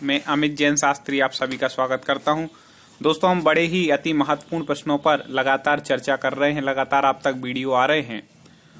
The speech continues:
और आप लोगों का रिस्पॉन्स भी अच्छा मिल रहा है। भारी संख्या में लाइक करके, कमेंट करके हम लोगों को प्रोत्साहित कर रहे हैं। इसी तरह से हमारे वीडियो को लाइक और शेयर करते रहें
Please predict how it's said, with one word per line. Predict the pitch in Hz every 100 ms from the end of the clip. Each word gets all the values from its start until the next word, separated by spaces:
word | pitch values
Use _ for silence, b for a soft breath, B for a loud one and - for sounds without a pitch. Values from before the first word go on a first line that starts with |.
| B
और | 139
आप | 151 156
लोगों | 170 170 170
का | 170
रिस्पॉन्स | 151 143 156 156 160
भी | 147
अच्छा | 143 - 147
मिल | 135 139
रहा |
है। | 139
भारी | 123 135 135
संख्या | 135 131 - 131
में | 135 127 - -
लाइक | 123 123 127 123
करके, | 131 127 127
कमेंट | 123 127 127 120
करके | 123 123 135
हम | 117 117
लोगों | 117 123
को | 123
प्रोत्साहित | - 117 - 120 120 -
कर | 117 - - 117
रहे | 127 147
हैं। | 139 107 - B B
इसी | 147 160
तरह | 180 151
से | 147 143
हमारे | 139 135
वीडियो | 131 131 131
को | 131
लाइक | 123 127 127
और |
शेयर | - 127 120
करते | 123 120 156
रहें | 127